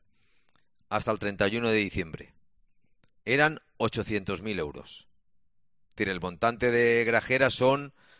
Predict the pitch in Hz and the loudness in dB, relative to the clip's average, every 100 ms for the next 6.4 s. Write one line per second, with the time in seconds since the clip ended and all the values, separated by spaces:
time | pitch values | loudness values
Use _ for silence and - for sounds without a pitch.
0 | _ _ _ 98 101 87 104 98 - 101 | _ _ _ -2 -2 -4 -6 -6 -6 -6
1 | 107 101 131 147 113 107 95 92 90 101 | -8 -2 0 0 -2 -6 -6 -6 -6 -6
2 | 107 110 110 107 107 - 107 - 135 123 | -4 -2 -2 -4 -8 -8 -8 -6 -8 -4
3 | 127 95 92 92 87 87 92 87 101 101 | -4 -4 -6 -8 -10 -8 -8 -4 -4 -2
4 | 101 98 98 90 _ 92 92 98 110 139 | -2 -2 -4 -10 _ -10 -4 -4 -4 -6
5 | - 156 104 104 95 87 90 101 95 135 | -2 0 0 -2 -4 -6 -6 -6 -4 -4
6 | 139 131 135 - | -4 -2 -2 -2